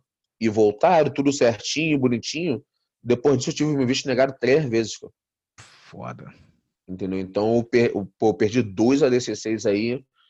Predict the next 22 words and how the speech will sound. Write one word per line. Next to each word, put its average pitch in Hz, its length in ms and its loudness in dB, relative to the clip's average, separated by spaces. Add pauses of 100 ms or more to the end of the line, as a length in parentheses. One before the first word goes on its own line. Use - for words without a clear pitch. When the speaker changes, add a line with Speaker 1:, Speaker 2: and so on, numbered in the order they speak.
(640)
Speaker 1:
No 131 260 4
que - 180 -8
eu 160 120 4
considero, 127 960 2 (220)
é, 113 260 6 (960)
o, 117 120 -2 (220)
o 120 60 0
meu 131 240 4
prime 147 540 2
ali, 123 180 2
né, 117 220 0
como, 104 500 -4
como 110 180 -2
atleta, 107 580 0
era, 110 160 2
era 104 300 2 (140)
só - 200 -2
o 113 60 2
que - 100 -2
eu 156 40 0
fazia, 113 480 0
cara. 87 160 -8